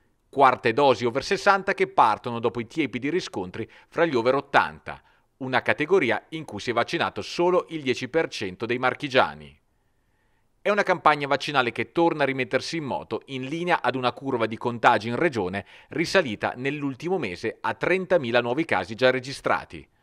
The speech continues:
ovvero in meno di metà mese più di quanti se ne sono registrati nell'intero giugno o maggio. Risalgono i contagi, risale gradatamente la domanda di vaccinazione,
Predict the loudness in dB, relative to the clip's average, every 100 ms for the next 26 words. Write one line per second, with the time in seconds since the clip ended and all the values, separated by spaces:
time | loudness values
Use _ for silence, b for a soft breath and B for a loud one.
0 | _ _ _ _ _ -4 -2 -2 -2 -2
1 | -2 -8 -8 -4 -2 -2 -2 -4 -2 0
2 | 0 -4 -6 -6 -6 -8 -6 -2 0 0
3 | -2 -10 -8 -6 -4 -2 -4 -6 -2 -2
4 | -2 -4 -6 -6 -4 0 0 -2 -8 -8
5 | -8 -8 -2 2 2 0 -10 -14 -14 _
6 | _ _ _ _ _ _ _ _ -4 2
7 | 4 2 -2 -4 4 6 6 4 -4 -6
8 | 2 2 2 2 2 4 2 0 -4 0
9 | 2 2 -2 -2 -4 -2 -2 0 -4 -2
10 | 2 2 2